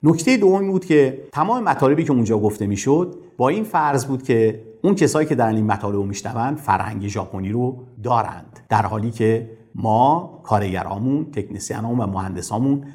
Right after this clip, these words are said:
فرهنگ ایرانی داشتن و لذا اینا با هم تطابق نداشت. اون کاری که من اون وسط سعی کردم انجام بدم این بود که من به طرف ژاپنی گفتم که من مترجم تو نیستم،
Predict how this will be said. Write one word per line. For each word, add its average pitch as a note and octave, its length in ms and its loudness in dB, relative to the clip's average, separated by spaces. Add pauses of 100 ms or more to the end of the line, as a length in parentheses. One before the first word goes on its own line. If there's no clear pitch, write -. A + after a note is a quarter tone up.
(160)
فرهنگ D#3+ 420 0
ایرانی G3+ 380 2
داشتن - 460 -6 (160)
و A2 80 -2
لذا A#2 320 2
اینا G#2 180 0
با G#2 100 -2
هم G#2+ 140 0
تطابق B2 560 2
نداشت. - 420 -12
اون G3+ 100 4
کاری G3+ 220 -2
که G3+ 120 -8
من G#3 180 -2
اون E3+ 100 -10
وسط A#2+ 260 -2
سعی G#2 240 -2
کردم G#2+ 260 0
انجام G2+ 400 -2
بدم A#2 420 -2 (200)
این C3 200 6
بود D3 160 2
که D3+ 300 2
من C3+ 180 -2
به G#2 60 2
طرف F#2+ 280 -2
ژاپنی G2+ 400 -4
گفتم C#3 320 -2
که E3 120 -8
من D#3 180 -2
مترجم G2 500 -2
تو B2 260 -6
نیستم، - 400 -4